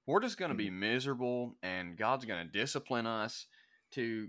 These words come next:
Speaker 1: get us to do his kingdom work and to take care of his business.
Speaker 2: Right.
Speaker 1: And that's really 'cause he, he loves us, he cares about us, he wants us to fulfill our divine purpose. And we'll see that with Jonah as well,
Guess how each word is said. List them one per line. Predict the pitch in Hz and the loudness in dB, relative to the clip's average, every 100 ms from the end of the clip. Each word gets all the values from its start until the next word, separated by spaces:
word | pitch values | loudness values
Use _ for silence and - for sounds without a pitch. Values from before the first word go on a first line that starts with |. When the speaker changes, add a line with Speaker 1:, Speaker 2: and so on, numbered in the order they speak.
| - | -2
Speaker 1:
get | 175 | 0
us | 226 - | 0 -4
to | - 147 131 117 113 _ _ _ _ _ _ 120 | -2 0 2 -2 -4 _ _ _ _ _ _ 0
do | 185 | 2
his | 185 165 | 2 0
kingdom | - 170 160 143 123 | -2 -2 0 0 4
work | 120 107 - | 6 6 4
and | 90 | -6
to | 92 | -6
take | - 127 85 | -2 -2 -2
care | - 113 98 | -2 2 2
of | - | 0
his | 95 87 | -6 -2
business. | 92 90 - - - - _ _ _ _ | -2 -2 -4 -12 -14 -16 _ _ _ _
Speaker 2:
Right. | 98 | -4
Speaker 1:
And | 101 98 - _ | -2 -4 -10 _
that's | 190 - | 0 0
really | 269 330 | 0 2
'cause | - 131 | 6 4
he, | 135 117 104 | 4 2 2
he | 110 | 0
loves | 104 113 165 | 6 6 8
us, | 165 - | 4 -2
he | 104 | -2
cares | 156 135 143 | 0 -2 -2
about | 123 131 | -4 -4
us, | 127 | -4
he | 117 | -8
wants | 101 123 110 | -6 -6 -6
us | 107 | -8
to | - | -10
fulfill | 90 92 - 113 117 117 - | -10 -12 -8 -2 0 0 0
our | 95 87 | 0 0
divine | 82 90 87 82 | 0 0 0 0
purpose. | 120 120 120 107 - _ _ _ _ _ _ | -2 -2 -4 -8 -10 _ _ _ _ _ _
And | 120 151 | -4 -2
we'll | 240 | -2
see | 226 196 | -2 4
that | 160 - | 4 4
with | 113 | -4
Jonah | 98 113 104 90 | 4 4 4 2
as | 85 92 | 0 -2
well, | 90 67 - | -2 -2 -8